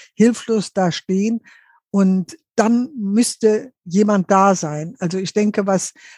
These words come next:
was die Leute neben der materiellen Unterstützung brauchen, und das ist ganz, ganz wichtig, ist es halt, dass die wieder ein Gefühl der Geborgenheit kriegen können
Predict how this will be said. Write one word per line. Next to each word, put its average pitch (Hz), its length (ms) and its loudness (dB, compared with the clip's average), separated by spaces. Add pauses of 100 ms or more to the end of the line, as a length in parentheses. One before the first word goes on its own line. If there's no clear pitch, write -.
(100)
was 185 240 0
die 196 140 -2
Leute 202 400 0
neben 208 580 0
der 190 220 0
materiellen 240 720 -2
Unterstützung 214 680 -6
brauchen, 208 400 0
und 185 140 0
das 170 200 -2
ist - 260 -6 (880)
ganz, 220 360 2
ganz 220 400 -2
wichtig, - 640 -6
ist 220 220 -6
es 208 180 -2
halt, 196 320 2 (320)
dass 196 220 0
die 202 200 0
wieder 208 240 2
ein 202 220 -2
Gefühl 226 360 -2
der 196 120 2
Geborgenheit 185 800 0
kriegen 165 400 -4
können 180 420 -4